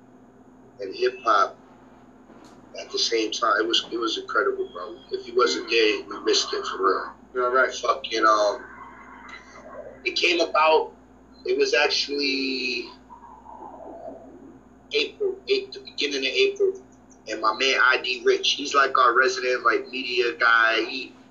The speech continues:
Speaker 1: he be at all of the shows, like, he's, he's in the loop with everything. You know what I'm saying? So that's, that's, like, what he does. So he comes, he comes in the group chat. He's like, "Yo,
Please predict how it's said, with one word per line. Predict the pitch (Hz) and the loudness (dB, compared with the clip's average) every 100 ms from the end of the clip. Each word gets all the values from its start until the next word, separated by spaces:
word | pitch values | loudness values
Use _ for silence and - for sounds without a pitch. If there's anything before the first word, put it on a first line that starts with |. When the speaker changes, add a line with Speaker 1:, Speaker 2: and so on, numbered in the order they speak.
| - - | -20 -18
Speaker 1:
he | - - | -10 -8
be | - 143 | -2 2
at | 135 117 | 2 2
all | 127 127 | 2 2
of | 135 | 4
the | 127 | 4
shows, | - 131 127 123 - 95 | 4 4 4 2 -2 0
like, | 110 107 | 0 0
he's, | - 95 - - - - - - - - - - - | -6 -6 -8 -12 -20 -20 -20 -20 -20 -20 -20 -16 -8
he's | - 147 | -2 2
in | |
the | 135 | 2
loop | 135 156 - | 2 -2 -2
with | 123 | 2
everything. | 123 - - 101 - - | 2 0 -12 -14 -16 -18
You | 113 | -14
know | |
what | 117 | -12
I'm | - | -10
saying? | - 127 127 123 | -6 -4 -4 -4
So | - 104 104 | -6 -6 -4
that's, | 123 - - - - - - - - - - - - | -4 -4 -10 -16 -20 -20 -20 -20 -20 -20 -20 -10 -4
that's, | - | 2
like, | - - | 2 4
what | 131 | 2
he | 135 127 | 0 4
does. | 135 110 - - - | 4 4 0 -10 -8
So | - | -8
he | - - | -6 0
comes, | 147 139 - | 0 0 -10
he | - | -6
comes | 156 139 | -4 -2
in | 139 | -4
the | 127 | -6
group | - 165 | -8 -4
chat. | - 127 117 | 0 0 0
He's | - | 0
like, | 120 117 | 0 4
"Yo, | 147 139 - | 2 4 0